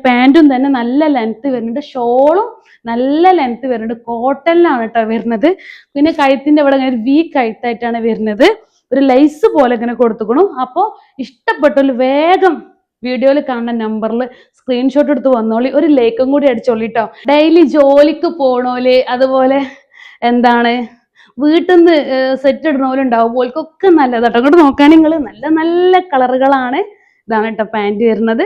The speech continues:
കണ്ടോ, ഇലാസ്റ്റിക് ആണ് ട്ടോ. അത്യാവശ്യം നല്ല ലെങ്ത് പാന്റ് വരുന്നുണ്ട് ട്ടോ. നല്ല കോട്ടണിലാണ് വരുന്നത്. ഇതാട്ടോ നോക്കി, അടിപൊളി ട്ടോ, നല്ല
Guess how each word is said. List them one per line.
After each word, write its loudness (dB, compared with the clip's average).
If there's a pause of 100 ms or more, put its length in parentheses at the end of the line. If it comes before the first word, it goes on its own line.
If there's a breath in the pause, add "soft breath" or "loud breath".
(100)
കണ്ടോ, -2 (960)
ഇലാസ്റ്റിക് -8
ആണ് -4
ട്ടോ. 2
അത്യാവശ്യം 4
നല്ല 0
ലെങ്ത് -2 (100)
പാന്റ് 0
വരുന്നുണ്ട് 0
ട്ടോ. -2 (140)
നല്ല -2 (120)
കോട്ടണിലാണ് -2
വരുന്നത്. 0 (460 soft breath)
ഇതാട്ടോ -16 (340)
നോക്കി, -10 (800)
അടിപൊളി 0
ട്ടോ, -4
നല്ല 2